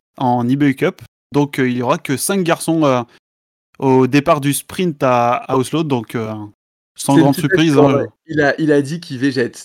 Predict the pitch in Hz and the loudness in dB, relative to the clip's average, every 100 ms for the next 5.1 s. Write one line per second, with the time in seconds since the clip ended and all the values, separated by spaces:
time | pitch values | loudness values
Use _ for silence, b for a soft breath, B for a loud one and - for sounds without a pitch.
0 | 135 - - 123 123 135 131 131 - - | -20 -20 -8 -6 0 2 2 0 -6 -10
1 | _ _ - 127 139 165 165 156 147 151 | _ _ -12 -2 0 2 2 2 4 2
2 | 151 131 185 226 170 139 131 135 151 135 | 2 -2 -2 -2 0 0 2 2 2 2
3 | 117 127 113 110 110 147 135 120 107 104 | 0 -4 -6 -6 -8 -6 -6 -8 -12 -14
4 | - _ _ - - 113 143 147 135 131 | -18 _ _ -16 -10 -4 -2 -2 -4 -6
5 | 107 | -10